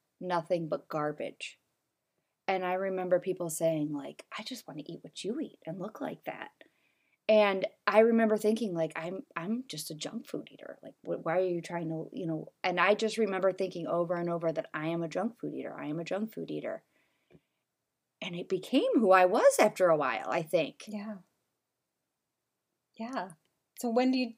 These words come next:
Speaker 2: when
Speaker 1: Wait,
Speaker 2: did you have the realization that that was connected?
Speaker 1: Wait, right now, I think. <laughs> I think I'm like, "Wait, maybe this is why I don't like vegetables." And
Speaker 2: Oh.
Speaker 1: I'm literally thinking I'm having an in-the-moment revelation right now.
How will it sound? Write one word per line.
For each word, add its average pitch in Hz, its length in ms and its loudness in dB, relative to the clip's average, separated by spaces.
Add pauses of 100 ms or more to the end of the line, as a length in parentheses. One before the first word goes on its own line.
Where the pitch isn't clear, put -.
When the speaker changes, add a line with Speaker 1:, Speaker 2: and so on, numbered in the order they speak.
Speaker 2:
when 220 200 2
Speaker 1:
Wait, 294 160 6
Speaker 2:
did 285 60 2
you 285 160 4
have 240 200 4
the 214 80 2
realization 208 600 0
that 185 180 -4
that 175 160 0
was 185 160 -8
connected? - 500 -10
Speaker 1:
Wait, 233 240 8
right 220 220 8
now, 190 340 4
I 165 140 -6
think. 220 340 6
<laughs> - 0 -
I 233 600 8
think 440 260 12
I'm 311 80 10
like, 262 180 8
"Wait, 269 180 6
maybe 214 240 2
this 233 240 2
is 202 80 -6
why 185 160 6
I 180 100 8
don't 156 200 2
like 160 180 -4
vegetables." 180 600 4
And 170 280 -2 (1120)
Speaker 2:
Oh. 233 400 -4
Speaker 1:
I'm 240 340 6
literally 240 420 10
thinking 214 400 0
I'm 185 100 -4
having 175 260 -2
an 165 100 -4
in-the-moment 170 880 -2 (240)
revelation 160 580 -2
right - 180 -10
now. - 260 -10